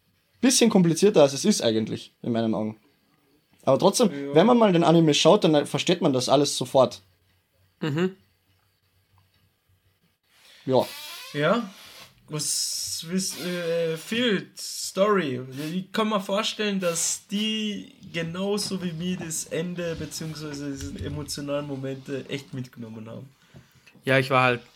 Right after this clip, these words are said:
Speaker 3: sehr traurig. Ich meine, irgendwie hab ich's geahnt, dass unser lieber
Speaker 2: Ja.
Speaker 3: David zum Schluss irgendwie mehr oder weniger zum Cyberpsycho wird und dann sterben wird.
Speaker 1: Den Löffel ab-
Speaker 3: Aber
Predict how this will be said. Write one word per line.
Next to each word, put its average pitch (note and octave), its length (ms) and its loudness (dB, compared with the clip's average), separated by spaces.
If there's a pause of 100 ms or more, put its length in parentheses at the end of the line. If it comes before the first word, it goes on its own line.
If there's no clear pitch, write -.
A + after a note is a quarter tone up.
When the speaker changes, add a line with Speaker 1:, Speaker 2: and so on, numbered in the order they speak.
(160)
Speaker 3:
sehr B2+ 280 0
traurig. C3+ 280 2
Ich C3 60 -2
meine, D#3+ 220 6
irgendwie G3 240 6
hab D3+ 120 6
ich's C#3+ 180 0 (200)
geahnt, C#3 720 0 (400)
dass D3+ 200 0
unser D#3 200 -2
lieber D#3 240 0
Speaker 2:
Ja. B2+ 60 -6
Speaker 3:
David D3+ 380 2 (220)
zum C#3+ 200 -8
Schluss D3+ 400 -4
irgendwie C3 540 2 (640)
mehr B2+ 100 4
oder C3+ 140 4
weniger C3 320 4
zum B2+ 160 -6
Cyberpsycho C3+ 800 0
wird C3 160 2
und B2 140 -2
dann A#2+ 100 0
sterben B2+ 500 2
wird. G3 380 0 (200)
Speaker 1:
Den B2 160 2
Löffel B2+ 280 2
ab- A2 100 8
Speaker 3:
Aber F#3+ 200 6